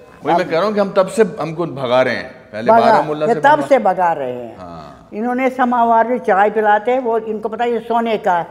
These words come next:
Speaker 2: वो ले गए, मार के निकाला। इनके छह बच्चे थे, सिर्फ ट-, जो बड़ी बुआ थी आपकी, उसकी शादी हुई थी बस।
Speaker 1: हाँ।
Speaker 2: बाकी छोटे छोटे, पानी नहीं था इनको गिलास पीने में। रास्ते में आए जो गो-, वो होते ना वो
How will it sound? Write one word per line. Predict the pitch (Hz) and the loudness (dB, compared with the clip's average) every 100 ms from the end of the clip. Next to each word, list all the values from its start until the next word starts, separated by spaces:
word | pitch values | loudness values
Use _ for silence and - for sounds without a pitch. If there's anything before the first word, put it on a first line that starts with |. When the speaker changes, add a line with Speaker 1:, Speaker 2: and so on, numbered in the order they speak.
| - - 214 | -14 -6 2
Speaker 2:
वो | 262 | 4
ले | 233 214 | 6 4
गए, | 165 165 143 | 2 -2 -2
मार | 165 202 208 | -2 0 0
के | 208 208 | 0 -6
निकाला। | 190 185 170 165 160 - _ _ _ | -2 0 2 0 -4 -14 _ _ _
इनके | 220 262 262 | -4 0 -2
छह | 262 254 247 | 0 2 4
बच्चे | 240 202 202 185 - | 4 0 -2 -6 -6
थे, | 156 135 - _ _ _ _ _ - | -10 -10 -18 _ _ _ _ _ -6
सिर्फ | 247 254 - | -6 -6 -6
ट-, | 196 190 - | -8 -8 -14
जो | 170 214 | 0 2
बड़ी | 196 196 226 | 4 2 -2
बुआ | 180 180 202 226 | -6 -8 -2 0
थी | 220 247 | 0 0
आपकी, | 226 214 214 | 0 0 -2
उसकी | 240 240 233 | -4 -4 -8
शादी | - 165 151 156 | -4 -4 -4 -6
हुई | 147 147 | -10 -10
थी | 170 | -10
बस। | 165 165 - - - | -2 -2 -4 -14 -18
Speaker 1:
हाँ। | 190 175 | -16 -12
Speaker 2:
बाकी | 165 202 208 | -6 -4 -4
छोटे | 226 214 | -2 -2
छोटे, | 208 180 - - _ - | -4 -8 -14 -20 _ -2
पानी | 208 247 269 | 0 0 0
नहीं | 294 | 2
था | 294 | 4
इनको | 269 233 220 | 4 4 0
गिलास | 208 196 190 190 196 | 0 2 2 0 -2
पीने | 185 180 175 - - | -4 -4 -8 -16 -18
में। | 156 165 _ _ _ _ 185 | -18 -18 _ _ _ _ -2
रास्ते | 185 180 196 | 0 0 -2
में | 202 202 | -4 -4
आए | 180 196 | -2 -2
जो | 190 196 | -4 -6
गो-, | 170 190 175 | -4 -4 -2
वो | 180 | -4
होते | 190 247 | -4 -2
ना | 415 | -2
वो | 370 233 185 | -2 -4 -6